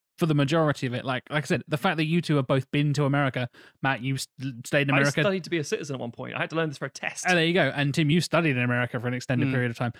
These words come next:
Speaker 1: I've never even set foot on that continent. So it's like, I have no context for this. I've had no reason to go out of my way. And I'm not much of a history buff anyway,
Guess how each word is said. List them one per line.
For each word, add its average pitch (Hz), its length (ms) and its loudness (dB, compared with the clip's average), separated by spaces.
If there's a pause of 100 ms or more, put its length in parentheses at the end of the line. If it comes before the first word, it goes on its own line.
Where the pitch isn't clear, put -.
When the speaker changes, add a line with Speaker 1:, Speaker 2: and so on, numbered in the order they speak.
(180)
Speaker 1:
I've 175 100 4
never 170 160 4
even 139 120 2
set 139 280 0
foot 165 260 0
on 139 140 0
that 131 220 -4
continent. 131 580 -2
So 123 160 -4
it's 131 160 -4
like, 123 240 0 (180)
I 165 140 0
have 147 240 2
no 240 540 6
context 185 480 0
for 147 60 0
this. 139 100 -2
I've 160 100 0
had 151 220 -2
no 180 260 6
reason 165 480 2
to 131 80 -4
go 139 160 0
out 139 160 2
of 127 80 -2
my 135 140 4
way. 135 160 2
And 127 140 -2 (360)
I'm 139 180 2
not 196 200 6
much 180 240 -4
of 156 80 -2
a - 20 -2
history 160 300 0
buff 139 320 -2
anyway, 214 640 2